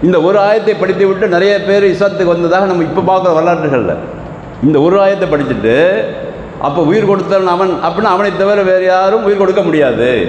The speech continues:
அப்ப உயிர் கொடுத்தவன்னா அவன் யாரு? சிந்திக்க வைக்குதா இல்லையா? உயிர் கொடுத்தவன் அவன் என்றால் உயிர் கொடுத்தவன் யாரு? அவன் யாரு? அவனை படிக்க உள்ள போகணும் அப்ப குர்ஆனுக்குள்ள. அப்ப மௌத்தாக்குவன்னா ஏன் மௌத்தாக்குறான்? அப்ப எவ்வளவு காலம் வாழ போறோம்? உள்ள குர்ஆன்ல இருக்குது.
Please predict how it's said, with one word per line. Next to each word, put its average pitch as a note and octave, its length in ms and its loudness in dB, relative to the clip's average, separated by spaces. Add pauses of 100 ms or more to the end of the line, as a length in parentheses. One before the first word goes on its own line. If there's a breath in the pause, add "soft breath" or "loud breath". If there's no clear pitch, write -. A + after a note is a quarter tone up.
(120)
அப்ப E3+ 200 -2
உயிர் G#3 240 2
கொடுத்தவன்னா F#3 420 0
அவன் F3+ 260 0
யாரு? D#3 300 2 (880)
சிந்திக்க F#3+ 300 0
வைக்குதா F#3+ 200 2
இல்லையா? D3+ 240 0 (1040)
உயிர் D#3+ 240 2
கொடுத்தவன் E3+ 420 0
அவன் D3 180 0
என்றால் D3+ 640 0
உயிர் F3+ 260 2
கொடுத்தவன் F#3 380 0
யாரு? F3+ 360 2
அவன் F#3+ 200 0
யாரு? E3+ 280 0 (260)
அவனை F#3+ 220 0
படிக்க F#3+ 240 -2
உள்ள F3+ 160 2
போகணும் D3+ 240 0
அப்ப A#2 180 -2
குர்ஆனுக்குள்ள. A2 520 0 (1000)
அப்ப - 180 0
மௌத்தாக்குவன்னா G3+ 1000 0
ஏன் G#3 160 0
மௌத்தாக்குறான்? F3 520 0
அப்ப D#3+ 140 -2
எவ்வளவு G3 240 2
காலம் F#3 220 0
வாழ E3+ 160 0
போறோம்? C3+ 400 -2
உள்ள G3 160 2
குர்ஆன்ல F3+ 360 0
இருக்குது. C#3+ 320 -2